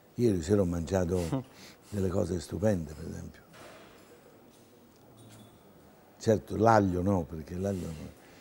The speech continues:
Speaker 1: Però la
Speaker 2: Almeno la
Speaker 1: Calabria
Speaker 2: cipolla.
Speaker 1: Ma poi la cipolla, vabbè,
Speaker 2: Eh, eh, appunto.
Speaker 1: quella è il massimo, no?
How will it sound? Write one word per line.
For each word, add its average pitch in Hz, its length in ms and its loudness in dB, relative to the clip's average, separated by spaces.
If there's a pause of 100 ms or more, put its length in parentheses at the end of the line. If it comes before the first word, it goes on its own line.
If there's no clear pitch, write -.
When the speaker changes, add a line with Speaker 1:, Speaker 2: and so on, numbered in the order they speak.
(200)
Speaker 1:
Però 180 340 2
la 123 100 0
Speaker 2:
Almeno 135 180 0
la 170 80 4
Speaker 1:
Calabria 131 240 4
Speaker 2:
cipolla. 110 500 0 (160)
Speaker 1:
Ma 160 120 -10
poi - 280 -10
la - 60 -14
cipolla, 101 480 2
vabbè, 90 320 -2
Speaker 2:
Eh, - 60 -8
eh, 131 280 -4
appunto. 127 480 -2
Speaker 1:
quella 95 260 -2
è 87 40 -4
il 87 60 -4
massimo, 98 480 -4
no? 104 160 -8